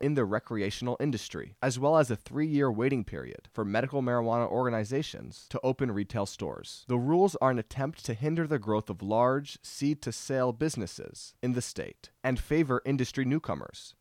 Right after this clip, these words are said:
particularly the social and economic equity dispensary applicants. Large-scale operations have quickly dominated the recreational marijuana marketplace in other states.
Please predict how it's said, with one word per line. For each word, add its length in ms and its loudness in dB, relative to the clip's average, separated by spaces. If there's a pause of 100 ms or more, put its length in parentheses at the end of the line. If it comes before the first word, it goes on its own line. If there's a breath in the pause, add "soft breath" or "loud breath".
particularly 720 0
the 120 -4
social 440 -2
and 100 -4
economic 560 -2
equity 340 -2
dispensary 680 -4
applicants. 760 -8
Large-scale 500 4
operations 580 0
have 200 -8
quickly 380 -4
dominated 680 0
the 80 -6
recreational 600 -4
marijuana 480 0
marketplace 640 -4
in 140 -6
other 200 0
states. 520 -12